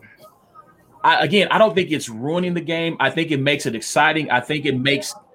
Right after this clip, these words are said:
it makes it, it allows more flow because you have more players moving around unless you start to devolve into, like, a, a pick and roll two-on-two type game. But I think it does allow for more action.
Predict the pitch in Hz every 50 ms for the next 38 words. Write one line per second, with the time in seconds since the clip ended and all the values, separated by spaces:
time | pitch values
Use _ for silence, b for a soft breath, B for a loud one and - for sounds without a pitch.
0 | _ _ _ - - _ - 143 147 143 139 147 156 165 160 160 - - 165 156
1 | - - 147 143 139 139 139 139 147 147 139 123 131 123 113 104 - - - -
2 | 147 156 165 175 180 147 139 - - 131 123 113 135 131 131 123 120 117 120 117
3 | 117 - 123 113 110 107 107 110 104 107 104 98 101 127 135 143 143 139 127 123
4 | 123 - - - - 127 113 - - 107 107 95 107 113 113 117 110 113 107 -
5 | - 117 110 113 110 - 110 104 98 - 104 101 - - 160 151 147 135 120 117
6 | 123 120 123 120 117 113 113 98 - - 143 135 131 120 113 101 - - 156 165
7 | 160 - 127 110 92 - 101 101 95 92 92 92 95 - b b b b b b
8 | b b 117 135 135 - 156 156 139 147 135 113 139 143 151 139 139 131 131 123
9 | 123 - - 113 110 107 101 95 - 120 123 131 131 - - - 131 123 120 123